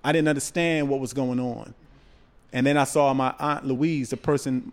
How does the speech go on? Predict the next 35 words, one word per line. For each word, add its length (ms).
who 180
owned 320
the 100
house, 460
and 80
she 180
was 260
out 240
there 240
that, 280
at 120
the 60
time, 520
watching 380
it 120
happen. 300
She 160
saw 300
them 180
drop 240
the 60
bomb, 300
and 60
she 160
was 260
distraught. 540
The 60
police 400
were 60
pushing 340
her 120
away 200
from 180
the 80
house. 280